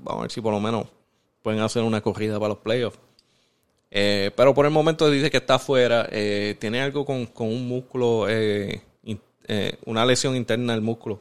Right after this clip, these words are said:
El oblique o algo así estaban diciendo. Eh,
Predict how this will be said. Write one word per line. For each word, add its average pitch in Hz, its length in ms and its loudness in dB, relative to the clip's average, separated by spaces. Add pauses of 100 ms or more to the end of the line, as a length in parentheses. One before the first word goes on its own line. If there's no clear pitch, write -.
(640)
El 104 160 -2
oblique 107 560 -2
o - 80 -2
algo 117 160 4
así 123 160 0
estaban 117 260 -2
diciendo. 113 460 -6 (680)
Eh, 104 760 -2